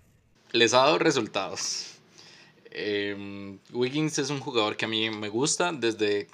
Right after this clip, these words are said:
que, desde novato en Minnesota. Me parece un jugador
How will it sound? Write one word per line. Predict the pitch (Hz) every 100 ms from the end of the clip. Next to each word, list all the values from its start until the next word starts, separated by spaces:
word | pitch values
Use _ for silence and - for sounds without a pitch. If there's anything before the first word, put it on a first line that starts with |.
| _
que, | - 101 101 95 _ -
desde | 107 101
novato | 104 98 101 143
en |
Minnesota. | 135 113 101 120 123 170 - _ _ _ _
Me | -
parece | 117 110 104 -
un | 131
jugador | 120 127 107 104 123 135 110